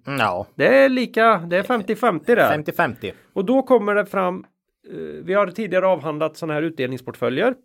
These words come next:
Speaker 1: Mm.
Speaker 2: Som är väl en, en variant på det här på något sätt. Men så börjar vi få mer och mer frågor om liksom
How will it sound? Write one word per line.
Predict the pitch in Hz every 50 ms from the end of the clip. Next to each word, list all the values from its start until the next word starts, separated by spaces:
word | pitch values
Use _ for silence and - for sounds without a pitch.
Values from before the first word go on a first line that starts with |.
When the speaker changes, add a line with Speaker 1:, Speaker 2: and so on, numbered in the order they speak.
| _ _ -
Speaker 1:
Mm. | 110 113 110 110 117 127 139 135
Speaker 2:
Som | - - 170 165 165
är | 165 160 151
väl | 147 151 151
en, | 156 151 151 139 - 151 156 151
en | - 151 147 147
variant | 151 143 143 143 170 202 190 - -
på | 202
det | 185 175
här | 180 180
på | 185
något | 185 180
sätt. | - 190 208 208 202
Men | 196 196 185
så | 185 196 190
börjar | 190 170 190 202 202
vi | 214 202
få | 208 247
mer | 240 240 233 214
och | 214 214
mer | 208 196 185
frågor | 190 190 233 214 180 156 151 208 214
om | 190 175 175
liksom | 175 165 - 185 180 180 165